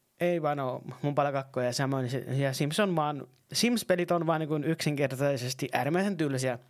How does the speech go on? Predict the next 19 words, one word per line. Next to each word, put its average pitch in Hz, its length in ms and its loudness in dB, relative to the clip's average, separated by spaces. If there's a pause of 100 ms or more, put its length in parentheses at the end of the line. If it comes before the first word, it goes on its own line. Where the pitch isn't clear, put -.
(140)
Anteeksi 147 340 -2
nyt 175 100 0
vaan 170 180 2
kauheasti 147 320 0
ka-, 135 140 0
jo-, 143 300 0 (120)
ne 165 120 2
joillekin, 156 320 2
jotka 156 160 -2
tykkää 151 320 0
Sims-peleistä, 143 540 -2
mutta 139 280 0 (580)
mä 156 200 4
en, 147 160 -2
mä 170 220 2
en 156 60 -2
vaan 180 140 2
voi 165 120 2
sietää 131 480 -2